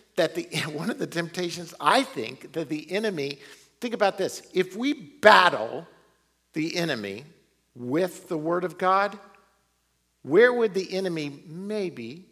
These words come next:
try to come against us and to begin for us to question God? It's on the validity of the Word of God. He's taking from us,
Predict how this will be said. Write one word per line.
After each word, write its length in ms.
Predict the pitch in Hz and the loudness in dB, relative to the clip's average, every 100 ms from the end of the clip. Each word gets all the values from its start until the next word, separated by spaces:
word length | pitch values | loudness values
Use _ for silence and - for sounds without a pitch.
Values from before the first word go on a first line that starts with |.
| _ _ _ _ - | _ _ _ _ -8
try 240 | - 165 | 0 2
to 80 | 165 | 2
come 300 | - 180 175 | -4 -4 -4
against 460 | 151 156 175 - 151 | -4 -4 -4 -4 -6
us 280 | 131 - - | -6 -8 -12
and 160 | 135 127 | -10 -8
to 80 | - _ _ - | -12 _ _ -20
begin 400 | 139 151 156 151 - _ | -8 -6 -6 -10 -18 _
for 160 | - 143 | -6 -2
us 180 | 143 - | -2 -4
to 80 | 139 | -12
question 540 | - 180 185 - 196 | -4 -4 -4 -10 -6
God? 360 | 190 196 196 - | -2 -2 -2 -6
It's 160 | 147 - | -14 -8
on 180 | 147 131 | -8 -8
the 60 | |
validity 800 | 117 131 120 147 190 123 - 127 | -8 -8 -4 0 0 0 -8 -6
of 120 | 120 | -6
the 80 | 123 | -6
Word 220 | 120 127 | -4 -2
of 140 | 120 101 | -4 -4
God. 360 | 113 101 - - _ _ _ _ _ _ _ - | -4 -4 -8 -20 _ _ _ _ _ _ _ -16
He's 240 | - 170 - | -6 -6 -2
taking 420 | 208 220 226 202 | 0 0 0 -10
from 540 | - - 190 220 196 | -12 -4 2 2 2
us, 520 | 110 120 - - - | -2 -4 -8 -12 -14